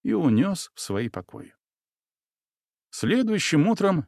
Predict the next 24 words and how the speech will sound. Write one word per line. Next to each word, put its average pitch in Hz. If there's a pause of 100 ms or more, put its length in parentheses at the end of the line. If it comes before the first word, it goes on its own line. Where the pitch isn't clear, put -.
(140)
когда 110
звездочет 110
пришел 110
к -
царю, 131
чтобы 120
пожелать 110
долгих 113
лет 123 (320)
и 113
узнать, 110
что -
снилось 117
владыке 107
ночью, 175 (400)
он 226
увидел, 196
что -
царь 190
пребывает 131
в -
самом 180
прекрасном 123
настроении. 78